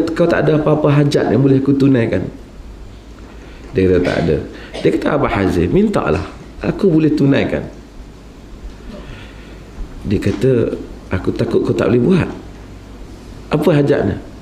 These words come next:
"Kau selamatkan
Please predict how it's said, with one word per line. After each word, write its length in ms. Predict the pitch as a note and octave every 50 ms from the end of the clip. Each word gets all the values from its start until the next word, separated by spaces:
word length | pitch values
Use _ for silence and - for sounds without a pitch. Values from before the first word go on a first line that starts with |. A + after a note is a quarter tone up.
| - - - - - - - - - - - - - - - - - - - - - - - - - - - - - - - - - - - - - - - - - - - - - - - - -
"Kau 80 | - G#2+
selamatkan 720 | E2+ - - G#2 G2+ G2 G2+ G#2 - - - - D#2+ D#2+